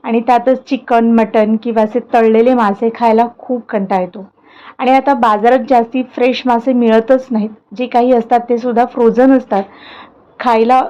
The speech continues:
अजिबात मन करत नाही. आणि असंही आज मला बाजारात जायला कंटाळा आला, म्हणून काय केलं, मस्त लसूण भाजला, कांदा टोमॅटो छान मऊसूत केल्यानंतर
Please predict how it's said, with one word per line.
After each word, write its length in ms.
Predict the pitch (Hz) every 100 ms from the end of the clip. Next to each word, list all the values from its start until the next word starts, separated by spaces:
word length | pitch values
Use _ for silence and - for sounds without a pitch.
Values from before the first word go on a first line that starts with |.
| -
अजिबात 480 | 226 233 226 262 269
मन 240 | 233 220
करत 240 | 226 214 214 214
नाही. 240 | 202 190 - - - _
आणि 240 | 247 247 277
असंही 280 | 254 262 302
आज 140 | 277 269
मला 180 | 254
बाजारात 380 | 254 226 226 247
जायला 280 | 233 240 233
कंटाळा 440 | 240 214 214 226
आला, 180 | 226 196
म्हणून 260 | 196 220 233
काय 180 | 247 254
केलं, 300 | 254 202 220 - - _ -
मस्त 300 | 240 233 269
लसूण 420 | 254 233 233 262 254
भाजला, 400 | 233 220 196 220
कांदा 440 | - 220 214 233
टोमॅटो 420 | 247 226 220 247 254
छान 360 | 269 254 277 277
मऊसूत 360 | 226 226 247 240 -
केल्यानंतर 540 | 208 220 240 233